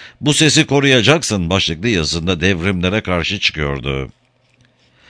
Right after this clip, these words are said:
Anadolu ihtilalini başaranlar Cumhuriyet yönetiminin halk ile bütünleşmesi için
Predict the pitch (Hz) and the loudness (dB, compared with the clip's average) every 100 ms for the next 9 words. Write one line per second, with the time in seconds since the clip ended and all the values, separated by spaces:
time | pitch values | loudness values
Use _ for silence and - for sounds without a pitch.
0 | - - - - 160 226 147 82 80 - | -20 -20 -20 0 4 4 2 0 -2 -2
1 | 78 78 78 85 127 90 - 78 76 78 | -2 0 0 0 0 0 0 0 0 0
2 | 98 98 117 131 117 156 107 101 92 87 | 0 0 -2 -2 0 0 0 -2 -2 -2
3 | 80 80 95 98 147 127 139 123 120 131 | -2 0 0 0 0 -2 -2 -2 -2 -4
4 | 113 117 - 101 147 143 - 90 95 | -2 0 0 -2 -2 -2 2 2 0